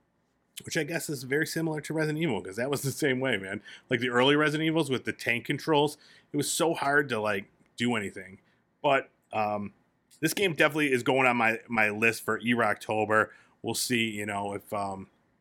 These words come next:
if it's, uh, com-, you know, cheap or goes on one of the,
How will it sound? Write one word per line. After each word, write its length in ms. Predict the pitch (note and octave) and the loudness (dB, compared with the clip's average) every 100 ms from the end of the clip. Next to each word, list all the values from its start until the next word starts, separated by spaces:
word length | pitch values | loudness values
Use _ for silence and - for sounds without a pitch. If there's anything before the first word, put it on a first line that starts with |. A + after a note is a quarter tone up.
| _ _ - _ _ _ _ | _ _ -20 _ _ _ _
if 160 | A#2 A2 | -6 -4
it's, 340 | G2 - A#2 | -6 -6 -2
uh, 480 | G#2+ G#2 G2+ G#2 G#2 | -2 0 -2 -4 -4
com-, 220 | - A#2+ | -6 -8
you 100 | A2+ | -6
know, 200 | G2+ F#2 - | -8 -8 -6
cheap 420 | - B2 A2 G#2+ | -2 0 -2 -4
or 200 | F#2+ F#2 | -6 -4
goes 260 | A2+ A2 | 0 2
on 160 | A2+ G#2+ | 2 0
one 160 | G#2+ G#2+ | -2 -2
of 180 | G2+ | -2
the, 300 | G2 G2 F#2+ | -4 -4 -6